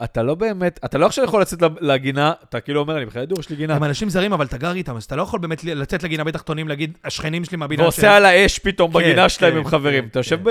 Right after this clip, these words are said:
Speaker 1: במרתף, אתה משלם שלוש, שלוש מאות, שלוש ארבע מאות על יחידת דיור, אחי, אתה יודע, במרכז הארץ, ואתה חי במרתף, אתה יודע, של, אם יש עכשיו גשם ומשהו שם לא מתוקתק כמו שצריך, יש לך גם,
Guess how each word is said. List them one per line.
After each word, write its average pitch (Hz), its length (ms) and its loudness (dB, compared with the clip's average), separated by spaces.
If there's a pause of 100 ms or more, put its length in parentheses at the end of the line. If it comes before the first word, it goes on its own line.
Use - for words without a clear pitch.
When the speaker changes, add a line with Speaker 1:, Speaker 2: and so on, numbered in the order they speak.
(120)
Speaker 1:
במרתף, 131 680 0 (280)
אתה 156 100 -2
משלם 165 340 2
שלוש, 185 300 0
שלוש 185 240 0
מאות, 180 140 -2
שלוש 180 300 0
ארבע 156 240 2
מאות 170 180 0
על 156 60 0
יחידת 143 360 -2
דיור, 160 260 0
אחי, 147 140 -8
אתה 139 120 -8
יודע, 139 120 -4
במרכז 131 480 -6
הארץ, 113 480 -6 (440)
ואתה 107 180 -12
חי 113 200 -10
במרתף, 151 600 -4
אתה 143 100 -2
יודע, 170 180 4
של, 127 300 -2 (420)
אם 139 120 -6
יש 170 160 0
עכשיו 160 260 -2
גשם 180 360 -2
ומשהו 156 340 -6
שם 139 220 -4
לא 156 180 0
מתוקתק 151 360 -6
כמו 160 120 -8
שצריך, 131 240 -8
יש 131 140 -8
לך - 60 -12
גם, 151 240 -4